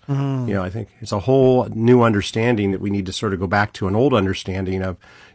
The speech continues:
Speaker 2: you know, that God's writing the story. And even when you think about, I mean, you all talk about it almost every day, the idea of being in the hallway,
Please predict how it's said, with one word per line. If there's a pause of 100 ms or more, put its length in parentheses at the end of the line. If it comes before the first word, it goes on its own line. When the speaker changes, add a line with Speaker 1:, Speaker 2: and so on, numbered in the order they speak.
Speaker 2:
you
know,
that
God's
writing
the
story. (220)
And
even
when
you
think
about, (520)
I
mean,
you
all
talk
about
it
almost
every
day,
the
idea
of
being
in
the
hallway,